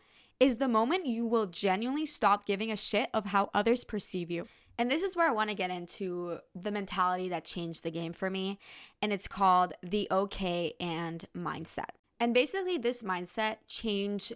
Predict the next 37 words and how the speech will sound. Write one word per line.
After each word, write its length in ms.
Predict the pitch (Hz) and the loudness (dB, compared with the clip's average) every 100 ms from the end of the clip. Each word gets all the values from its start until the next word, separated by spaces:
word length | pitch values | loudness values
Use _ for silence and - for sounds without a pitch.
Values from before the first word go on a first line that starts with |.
| - | -10
the 260 | 175 196 208 | -6 0 0
game 360 | 165 196 185 180 | 0 -2 -2 -4
for 200 | 170 165 | -8 -6
me. 240 | 151 - - - - - _ - | -8 -10 -16 -20 -20 -20 _ -4
This 160 | 196 285 | 0 0
is 120 | 349 | 2
the 60 | 381 | 4
mindset 380 | 269 226 240 226 | 4 2 0 0
that 180 | 208 | 2
allows 360 | 185 180 185 190 | 2 4 2 0
you 60 | 233 | -2
to 60 | |
establish 500 | 220 - 170 175 202 | -2 0 -2 0 -4
neutrality 680 | 220 214 - 175 170 170 170 - | -4 -4 -2 0 0 -4 -8 -2
all 220 | 190 190 | 0 2
around 560 | 220 180 175 170 170 180 _ - | 2 2 2 0 -4 -10 _ -6
your 100 | 185 | -6
failures, 720 | - 214 214 226 226 226 - - _ _ | 2 4 4 4 2 0 -6 -16 _ _
your 180 | 185 170 | -2 -2
rejections, 800 | 170 147 - - 170 170 160 - | 0 -2 -2 -2 -2 -2 -6 -8
and 120 | 185 | -4
your 120 | 180 - | -2 0
opportunities 680 | 170 170 - 165 156 131 | -2 -2 -6 -6 -4 -6
for 160 | - 160 | -6 -4
growth. 400 | 117 - - - - - - - _ 196 | -4 -6 -10 -18 -20 -20 -20 -20 _ -2
And 200 | 196 202 | 0 2
let 120 | 220 | 2
me 80 | 269 | 2
show 140 | 240 | 4
you 140 | 202 | 4
guys 220 | 196 180 180 | 4 4 2
how 160 | 180 | -4
this 160 | 170 - | -4 -6
plays 240 | 175 165 | -6 -4
out. 160 | - - _ _ _ _ - | -4 -4 _ _ _ _ -10
So 640 | - 208 190 185 180 175 - | 0 4 4 4 2 -2 -6
you 680 | 190 220 254 285 302 330 | -2 0 2 4 4 4